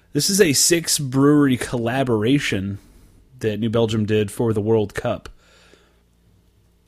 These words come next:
Yes, I understand the World Cup was a while ago, but the beer is still good, and I'm quite enjoying it. So the six, six breweries are, uh, unique because they're not all from America.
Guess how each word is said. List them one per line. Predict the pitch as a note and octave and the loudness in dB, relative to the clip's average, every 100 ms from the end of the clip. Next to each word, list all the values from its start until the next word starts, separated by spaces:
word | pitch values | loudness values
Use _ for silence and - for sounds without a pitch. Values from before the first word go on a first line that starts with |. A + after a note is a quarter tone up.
| _ _ | _ _
Yes, | A2+ A#2 A#2 | -6 -4 0
I | C3 | 2
understand | A#2+ - A#2+ | 2 0 0
the | |
World | A#2 A#2 | 2 0
Cup | A#2 A2+ | 0 -2
was | A2+ | -2
a | |
while | A2 A2 | 0 0
ago, | A2 A2+ A2 | 0 0 0
but | A2 G#2 - - | -2 -4 -8 -12
the | A#2+ | -8
beer | A2+ A2 | -4 -4
is | - | -4
still | A#2+ A#2+ | -6 -2
good, | C3+ C3+ C#3 | 0 2 0
and | B2+ B2 G#2+ G#2 G2+ | -2 -6 -8 -6 -8
I'm | G2+ | -8
quite | G2+ G2 | -8 -6
enjoying | G2 F#2+ F#2 F#2 | -6 -6 -8 -8
it. | F2+ - - - _ | -12 -16 -20 -20 _
So | - C#3 | -2 2
the | B2+ B2+ | 4 2
six, | - F3 - A2+ _ _ _ - | 0 -2 -4 -10 _ _ _ -14
six | - - G3 | -6 -2 -2
breweries | B2 C3 C#3 A#2+ A2 G#2+ - | 0 2 4 2 0 -2 -6
are, | A2+ A2 G#2+ G#2+ G#2+ _ _ - | -6 -4 -2 -2 -6 _ _ -18
uh, | - G#2+ | -10 -6
unique | A2+ A2 A2+ A2 | -2 -2 -2 -4
because | A2+ A#2+ A2 | -4 -2 0
they're | A#2 A2 | -2 0
not | A2 A#2+ A#2+ - | -2 -2 -4 -6
all | - G#2+ G#2 | -12 -8 -8
from | - G#2 | -8 -6
America. | G#2+ G#3 C#3+ - - | -4 -4 -6 -8 -16